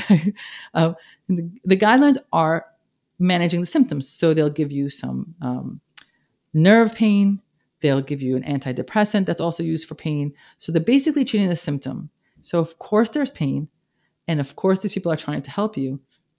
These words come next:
but there's no root cause conversation. And what is the root cause? Each person's different, but fibromyalgia to me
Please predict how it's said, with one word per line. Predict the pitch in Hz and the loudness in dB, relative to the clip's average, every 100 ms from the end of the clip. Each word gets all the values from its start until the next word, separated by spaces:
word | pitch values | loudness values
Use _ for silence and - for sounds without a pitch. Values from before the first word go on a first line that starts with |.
| - | -6
but | 170 | -2
there's | 175 | 0
no | 196 214 | 2 2
root | 175 190 - | 4 2 0
cause | - 180 208 156 | -8 -8 -6 -10
conversation. | - 123 131 - - - - - | -8 -8 -8 -12 -14 -16 -18 -8
And | 147 | -4
what | 160 214 | 2 2
is | |
the | 208 | 2
root | 180 185 | 0 0
cause? | - 175 117 - _ _ _ - | 0 -2 -4 -8 _ _ _ -12
Each | 147 | -10
person's | - 143 151 | -6 -4 0
different, | 185 214 143 135 | 2 2 0 -4
but | 139 - | -6 -8
fibromyalgia | - 151 135 135 147 240 254 151 123 - _ _ _ _ | -10 -6 -4 -2 0 2 2 0 -4 -10 _ _ _ _
to | - 220 | -2 4
me | 180 175 226 254 156 143 | 4 6 6 6 4 -2